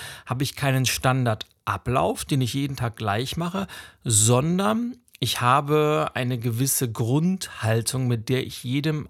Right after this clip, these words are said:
einzelnen Tag begegne. Dazu sei gesagt, dass ich seit vielen Jahren mittlerweile Frühaufsteher bin.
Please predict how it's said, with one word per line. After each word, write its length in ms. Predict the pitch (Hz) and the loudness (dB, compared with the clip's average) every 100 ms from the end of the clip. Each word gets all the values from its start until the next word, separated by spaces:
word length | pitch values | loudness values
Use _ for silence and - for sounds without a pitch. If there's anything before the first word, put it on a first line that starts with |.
| _ | _
einzelnen 480 | 117 127 - 123 117 | -2 0 -2 -2 -2
Tag 380 | - 113 107 - _ | 2 0 0 -12 _
begegne. 640 | 117 - 131 127 113 107 - _ - - - - | -2 2 4 4 0 -8 -10 _ -20 -16 -16 -2
Dazu 240 | - 185 233 | 0 2 4
sei 160 | 220 | 2
gesagt, 400 | 170 131 131 160 | 4 4 2 2
dass 140 | 147 113 | 0 2
ich 260 | - - | 0 -2
seit 480 | - 131 127 120 - _ - _ _ _ _ _ _ - | 0 2 2 -2 -8 _ -20 _ _ _ _ _ _ -14
vielen 440 | - - 185 151 | -10 -4 2 4
Jahren 260 | 123 110 107 | 4 2 2
mittlerweile 580 | 104 98 104 110 117 123 - - - _ _ _ _ - | 0 0 0 2 0 -2 -8 -18 -20 _ _ _ _ -4
Frühaufsteher 760 | - 180 165 110 - - 95 | 2 2 2 -6 -6 -6 -6
bin. 240 | 90 98 | -6 -12